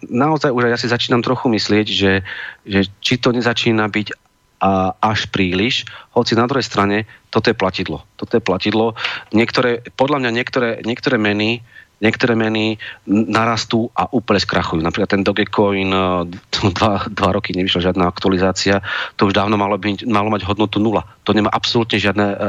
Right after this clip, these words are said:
rácio za sebou. Hej. A, a, a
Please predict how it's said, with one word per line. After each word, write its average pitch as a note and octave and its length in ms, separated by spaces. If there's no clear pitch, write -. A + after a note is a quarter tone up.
rácio G2+ 320
za D#2 160
sebou. D2+ 320
Hej. F2+ 160
A, F2+ 320
a, F2 200
a F2+ 120